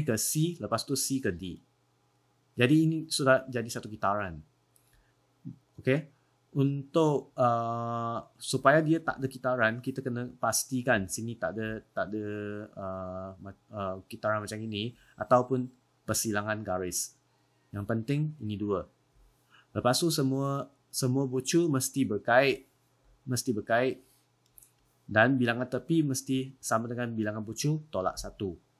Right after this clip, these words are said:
Jadi kita balik pada ni. Okey, ini sudah ada kitaran. Ini sudah ada kitaran, jadi ini bukan pokok. Ini pun sama,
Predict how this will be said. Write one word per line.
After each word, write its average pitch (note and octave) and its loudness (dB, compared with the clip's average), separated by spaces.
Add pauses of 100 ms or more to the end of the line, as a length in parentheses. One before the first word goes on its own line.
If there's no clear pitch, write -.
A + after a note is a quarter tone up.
(400)
Jadi G#2 -4
kita A2 -6 (160)
balik G#2 -8
pada A2 -6 (1120)
ni. G#2 -4 (520)
Okey, A2+ -2
ini B2 2
sudah B2 4
ada C#3+ 0 (560)
kitaran. G#2 2 (2250)
Ini G#2 0
sudah A2 4
ada G#2 -4
kitaran, G2+ 0
jadi G#2 -4
ini F#2+ -10
bukan F2 -2 (400)
pokok. - 0 (640)
Ini A2 0
pun C#3 0
sama, A2+ 2